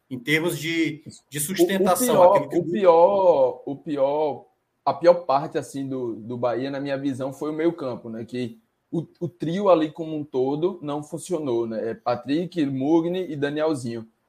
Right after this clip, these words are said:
Speaker 2: Mas no sistema defensivo, acho que Luiz Otávio destoou, né?
Speaker 1: É.
Speaker 2: Matheus Bahia fez ali aquele feijão com arroz. E Conte e Nino, acho que podem até tá um, com a balança um pouquinho mais pro verde, um pouquinho mais pro positivo.
Speaker 1: Correto.
Speaker 2: Mas, é, Luiz Otávio, de,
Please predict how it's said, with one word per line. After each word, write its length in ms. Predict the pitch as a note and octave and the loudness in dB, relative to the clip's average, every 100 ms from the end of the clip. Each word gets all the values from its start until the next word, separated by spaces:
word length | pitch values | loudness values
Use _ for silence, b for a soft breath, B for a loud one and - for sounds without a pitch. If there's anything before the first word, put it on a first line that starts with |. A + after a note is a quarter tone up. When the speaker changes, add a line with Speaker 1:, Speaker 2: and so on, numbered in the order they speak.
| _ | _
Speaker 2:
Mas 260 | B2 C#3 D#3 | 2 4 4
no 140 | E3 | 0
sistema 480 | D3+ D#3+ - D3 D3 | -4 -8 -8 -4 -2
defensivo, 640 | C#3 C#3+ C#3+ B2+ C3+ C#3 D#3 | -2 -2 -6 -6 -2 0 2
acho 200 | C#3+ - | 0 -4
que 80 | D3 | -4
Luiz 200 | C#3 D3 | -2 -2
Otávio 380 | C#3 C3 B2+ | 0 0 0
destoou, 800 | B2+ C3 - C3+ A#2+ C3+ D#3+ G3+ _ _ _ | -2 -10 -6 -2 0 0 0 -2 _ _ _
né? 160 | C3 C#3 | -6 -4
Speaker 1:
É. 40 | |
Speaker 2:
Matheus 340 | C#3 C#3 C#3+ C3+ | -2 -2 -2 0
Bahia 360 | C#3 C3 C3 | 2 2 2
fez 300 | B2+ C3+ B2 | -2 -4 2
ali 240 | B2+ B2+ B2+ | 2 2 0
aquele 320 | B2 B2+ B2+ | 0 -2 -4
feijão 320 | C3+ B2+ C3 | -6 -6 -6
com 120 | B2+ | -4
arroz. 540 | D3 D#3 F3 G#3 A3 - _ _ _ - | -4 -2 -2 -2 -6 -10 _ _ _ -6
E 80 | F#3 | -4
Conte 460 | - G#3+ A3 A3 | -2 -2 -2 -2
e 120 | G3+ | -2
Nino, 440 | F3 E3+ F#3+ G3+ F#3+ | -2 -2 -2 -2 -2
acho 180 | G3 - | -4 -6
que 80 | |
podem 320 | F3 E3+ E3+ D#3+ | 4 8 8 4
até 400 | - D#3+ E3+ F3 | 4 8 10 8
tá 260 | E3 D#3+ D#3+ | 4 2 0
um, 180 | D#3+ - _ | -4 -14 _
com 100 | D#3+ | -2
a 60 | |
balança 440 | C#3 C#3 C3+ C#3+ D3 | 4 4 2 -4 -8
um 60 | C#3 | -6
pouquinho 360 | C#3 - D3 | -6 -6 -4
mais 180 | C#3 C#3 | -2 -4
pro 220 | - C#3 | -4 -6
verde, 340 | A2 A2+ G#2+ A2 | -2 -4 -4 -8
um 40 | |
pouquinho 300 | A2+ A2+ B2+ | -10 -8 -8
mais 140 | B2 | -10
pro 140 | - A#2 | -12 -10
positivo. 640 | B2 C3 C3+ A2+ A2 G#2+ - _ _ - | -6 -6 -6 -6 -6 -8 -18 _ _ -8
Speaker 1:
Correto. 200 | A2 A#2+ | -2 2
Speaker 2:
Mas, 260 | B2+ B2 | 2 4
é, 260 | B2+ B2+ B2 | 6 6 4
Luiz 280 | B2+ B2+ C3+ | 0 2 2
Otávio, 480 | C3 B2+ B2 C3 | 2 2 2 0
de, 200 | C3+ C3+ | -4 -8